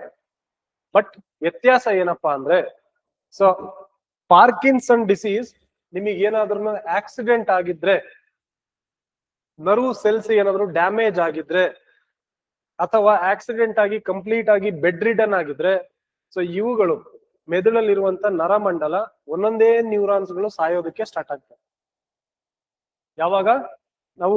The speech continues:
ಹುಟ್ಟಿದ ಮೇಲೆ ಬರುವಂತ ಕಾಯಿಲೆ ಇದು. So these are because of accidents, unknown, unseen accidents. So that is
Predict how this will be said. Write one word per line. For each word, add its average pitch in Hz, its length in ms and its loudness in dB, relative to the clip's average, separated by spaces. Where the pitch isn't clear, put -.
ಹುಟ್ಟಿದ 202 340 0
ಮೇಲೆ 247 380 6
ಬರುವಂತ 196 340 0
ಕಾಯಿಲೆ 170 320 -2
ಇದು. 117 100 -18
So - 140 -12
these 175 200 -10
are 202 140 -2
because 196 300 -2
of 208 40 -4
accidents, 147 500 -10
unknown, 202 360 0
unseen 214 340 -6
accidents. 160 500 -6
So 170 40 -2
that 185 220 6
is 208 60 4